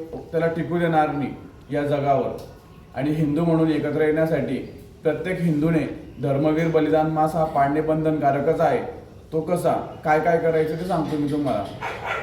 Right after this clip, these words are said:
जळगाव शहरामध्ये बलिदान मासाचे शंभर केंद्र आहेत. त्या केंद्रापर्यंत तुम्ही जाणे. जसं आपण गणपती मंडळ बसवतो, तसं आपल्या प्रत्येक गल्लीत, चौकात, नगरात असलेल्या हिंदूंनी एकत्रित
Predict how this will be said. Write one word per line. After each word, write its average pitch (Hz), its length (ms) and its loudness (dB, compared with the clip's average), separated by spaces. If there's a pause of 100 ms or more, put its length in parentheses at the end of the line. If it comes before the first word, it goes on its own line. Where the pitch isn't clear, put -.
(540)
जळगाव 147 340 4 (100)
शहरामध्ये 147 640 2 (720)
बलिदान 160 380 2
मासाचे 165 460 0
शंभर 160 420 2
केंद्र 160 280 2
आहेत. 147 140 2 (400)
त्या 165 100 0
केंद्रापर्यंत 160 680 2
तुम्ही 165 300 0
जाणे. 135 380 0 (260)
जसं 156 180 0
आपण 165 280 2
गणपती 160 400 2
मंडळ 160 320 4
बसवतो, 143 600 0 (320)
तसं 170 500 4
आपल्या 151 320 0
प्रत्येक 160 640 -2
गल्लीत, 160 440 2
चौकात, 160 400 4 (100)
नगरात 151 380 2 (720)
असलेल्या 165 460 2
हिंदूंनी 156 880 0 (180)
एकत्रित 147 460 4